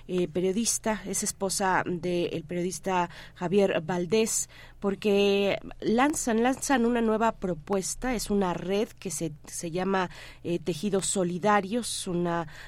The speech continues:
red, eh, de propuesta cívica, y el día de mañana, veintisiete de abril, tendrá lugar la presentación de esta, que es la primera red nacional de familias de periodistas asesinados y desaparecidos en México.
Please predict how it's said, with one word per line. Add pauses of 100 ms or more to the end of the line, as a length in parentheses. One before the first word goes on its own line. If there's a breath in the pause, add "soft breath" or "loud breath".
(120 loud breath)
red,
eh,
de
propuesta
cívica,
y
el
día
de
mañana,
veintisiete
de
abril,
tendrá
lugar (380 loud breath)
la
presentación
de
esta,
que
es
la
primera
red
nacional
de
familias (280 loud breath)
de
periodistas
asesinados
y
desaparecidos
en
México.